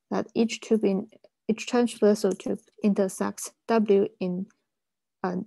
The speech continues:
d squared over n to the epsilon fraction of the points.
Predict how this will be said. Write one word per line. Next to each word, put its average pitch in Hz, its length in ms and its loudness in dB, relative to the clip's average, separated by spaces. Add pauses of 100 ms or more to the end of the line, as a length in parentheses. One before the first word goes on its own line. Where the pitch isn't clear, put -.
(140)
d 247 100 4
squared 202 500 2
over 185 460 -2 (320)
n 208 180 2
to 214 140 -4
the - 120 -2
epsilon 214 360 -4
fraction 190 720 -4
of - 200 -12
the - 100 -6
points. - 460 -8